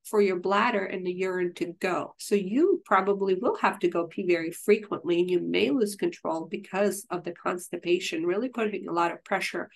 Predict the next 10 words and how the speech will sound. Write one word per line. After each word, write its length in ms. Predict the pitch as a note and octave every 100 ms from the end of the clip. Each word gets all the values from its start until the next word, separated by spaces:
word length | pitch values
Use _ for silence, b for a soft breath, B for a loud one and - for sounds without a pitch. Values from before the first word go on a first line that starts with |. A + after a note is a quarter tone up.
| b b -
on 160 | E3+
that 240 | E3+ E3 -
bladder. 400 | C#3 B2+ D3 - _ b b
So 200 | - G3+
managing 440 | F#3+ G#3+ A#3+ C4 B3
constipation 760 | G#3 G3+ - E3 E3+ E3+ F3
is 140 | D#3+ E3+
a 100 | E3+
big 280 | D#3 D3+ D3+
deal. 200 | - D3